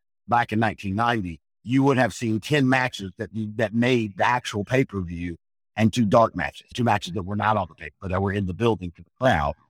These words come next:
And when we break down the match, like she said, we'll break down the ones that are available on the Peacock, which is the D, which is the V H S version, which is six of them. But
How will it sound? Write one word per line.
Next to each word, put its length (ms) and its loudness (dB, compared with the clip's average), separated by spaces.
And 340 2
when 160 2
we 120 2
break 240 2
down 240 2
the 80 2
match, 240 0
like 140 -14
she 80 -14
said, 100 -2
we'll 140 0
break 240 2
down 160 2
the 80 2
ones 240 0
that 140 -4
are 180 2
available 720 0
on 440 4
the 60 -10
Peacock, 500 0
which 200 -4
is 160 -4
the 100 -8
D, 280 -6
which 200 -4
is 100 -2
the 80 -6
V 180 2
H 180 0
S 180 2
version, 320 -2
which 200 -2
is 80 -6
six 340 -2
of 120 -10
them. 100 -16
But 280 4